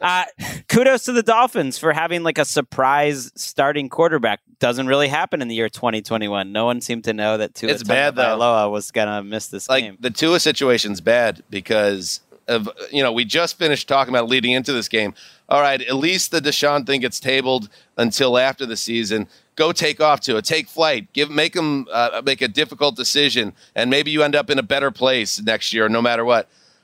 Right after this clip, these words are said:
Speaker 2: Well, he's gotta stay healthy, and it, it, it's an issue with him. It was an issue in college with the hip injury. He was banged up last year. He's been banged up this year, and, um, it's just gonna make it harder for him to establish himself there if he's not playing. I mean, that's, that's six games he's missed now.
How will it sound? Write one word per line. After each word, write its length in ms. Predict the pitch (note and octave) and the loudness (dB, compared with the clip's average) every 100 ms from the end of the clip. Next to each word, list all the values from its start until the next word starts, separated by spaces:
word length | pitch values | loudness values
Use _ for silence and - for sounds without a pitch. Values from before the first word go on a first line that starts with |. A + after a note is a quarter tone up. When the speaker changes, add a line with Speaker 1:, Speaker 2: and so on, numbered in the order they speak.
| _ | _
Speaker 2:
Well, 80 | A#2+ | -2
he's 160 | B2 | 0
gotta 320 | - - - C#3 | -2 -2 -2 -2
stay 260 | - A2 | 0 0
healthy, 480 | G#2 A2 G#2 F#2+ D#2+ _ | 2 0 -2 -10 -12 _
and 160 | G#2 | 0
it, 140 | A2 A2+ | 0 0
it, 240 | A#2 G#2+ | -4 -2
it's 220 | B2 C3 B2+ | 0 0 0
an 100 | A#2+ | 0
issue 300 | D3 - C3+ | 0 0 -2
with 120 | A#2 | 0
him. 120 | A2 | -2
It 40 | |
was 140 | G2+ F#2 | -2 -2
an 80 | G#2+ | 0
issue 240 | A2 A2 | 0 -2
in 80 | G2+ | -2
college 320 | A#2+ A#2+ A#2+ | 2 2 2
with 100 | G#2 | -2
the 80 | F#2+ | -6
hip 200 | A2+ A#2 | -6 -2
injury. 420 | A2+ G#2+ A2+ G#2+ - - - | -2 -2 -2 -4 -8 -20 -20
He 80 | - | -8
was 120 | G2 | -8
banged 320 | F2 A#2 A#2+ A2+ | 0 0 2 -2
up 120 | G#2+ | 0
last 320 | A2+ A2+ - | 2 2 0
year. 60 | G#2+ | -8
He's 80 | |
been 180 | F#2 G2+ | -8 -6
banged 280 | F#2+ A2 B2 | -2 -2 2
up 140 | B2 F#2+ | 0 0
this 260 | A2+ G#2+ | -4 -2
year, 340 | A2 A2 G#2 F#2+ _ _ _ - | 0 2 2 0 _ _ _ 0
and, 320 | G#2 G2+ G2 | 2 2 2
um, 440 | G#2 G2+ F#2+ F#2+ | 0 0 -2 -4
it's 140 | - G#2+ | -4 0
just 180 | C3 - | -2 0
gonna 140 | C#3 | 0
make 240 | B2 B2+ B2 | 2 0 0
it 120 | A#2 | -2
harder 320 | - C3 C3 | 2 2 2
for 160 | - A2+ | -2 -2
him 240 | A#2+ B2+ | 0 0
to 140 | A2 G#2+ | -2 -4
establish 480 | - A2 A#2 A2+ G2+ | 0 2 2 0 -4
himself 400 | G2 G#2+ G2+ - | -4 0 0 0
there 180 | G2 | -2
if 80 | F#2+ | -2
he's 160 | G2 F2+ | -6 -4
not 180 | G2+ F2+ | -4 0
playing. 340 | B2 A2 F2+ | 0 0 -4
I 20 | |
mean, 160 | F2+ F2 | -12 -8
that's, 420 | F#2+ - - - | -8 -8 -10 -4
that's 200 | A2 G#2+ | -4 -2
six 240 | - C3 - | -2 -4 -2
games 300 | C3+ B2 F2+ | -2 -2 -6
he's 120 | F2 | -10
missed 240 | F#2+ - | -8 -8
now. 200 | F#2 D#2 | -10 -14